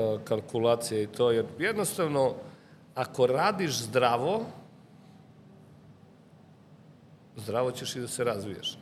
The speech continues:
Mislim, to je ono, čak i ako u, u, u životu, čak i ako se zdravo hraniš, pitanje je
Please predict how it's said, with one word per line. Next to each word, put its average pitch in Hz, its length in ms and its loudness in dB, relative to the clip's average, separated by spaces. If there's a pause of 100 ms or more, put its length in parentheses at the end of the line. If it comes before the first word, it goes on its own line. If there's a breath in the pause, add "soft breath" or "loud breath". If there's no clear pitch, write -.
(120)
Mislim, 131 260 -6 (120)
to 214 140 2
je 208 140 6
ono, 202 380 2 (340 loud breath)
čak 226 240 0
i 185 100 6
ako 180 220 2
u, 147 400 2
u, 131 60 -4 (240)
u 131 60 0
životu, 147 400 0
čak 233 220 0
i 196 40 2
ako - 120 -2
se - 120 -2
zdravo 175 320 4
hraniš, 185 440 2 (140)
pitanje 214 380 0
je 214 80 4